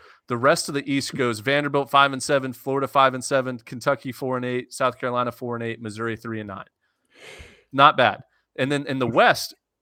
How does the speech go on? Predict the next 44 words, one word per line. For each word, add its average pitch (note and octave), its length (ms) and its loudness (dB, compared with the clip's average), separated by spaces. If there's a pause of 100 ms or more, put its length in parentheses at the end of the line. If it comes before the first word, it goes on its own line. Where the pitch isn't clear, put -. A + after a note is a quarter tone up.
Arkansas E3+ 440 2
is C#3+ 140 -2
eight D3+ 180 -4
and C3 100 -14
four, C3+ 500 -6
and B2 140 -6
then A#2+ 240 -6 (300)
L D#3 160 4
S E3 160 -2
U, E3 120 -2
Auburn, D3 320 2
Alabama C#3+ 460 0
are C3 140 0
all C3+ 160 0
seven C3+ 320 -2
and B2 80 -8
five, B2+ 400 2
A C3 140 -4
and C3 100 -6
M C3 100 -8
six - 300 -10
and B2 100 -10
six, B2+ 320 -8
and A#2 80 -6
then A#2 80 -6
Ole B2 160 -6
Miss B2 240 -8
and A#2 100 -10
Mississippi A#2+ 380 -10
State's A#2+ 380 -8
four A#2 240 -8
and A2 80 -4
eight. A#2 200 -6 (440)
That's D3 200 -4
really D4 180 -4
only, G#3 160 -2
like, C#3+ 160 2
a B2 60 -4
couple D#3+ 280 2
games C3 280 -4
separating A#2+ 560 -2
each G#2+ 180 -10
other A2 220 -2
from G#2 260 -10